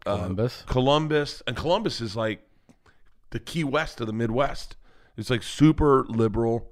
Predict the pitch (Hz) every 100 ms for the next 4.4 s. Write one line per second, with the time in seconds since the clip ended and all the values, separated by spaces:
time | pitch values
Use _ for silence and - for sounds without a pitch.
0 | - - 220 202 226 214 147 123 - 165
1 | 180 131 110 127 113 - 143 120 - -
2 | - - - - 120 185 117 - - 123
3 | 127 110 160 101 82 87 95 101 90 98
4 | 107 - 113 113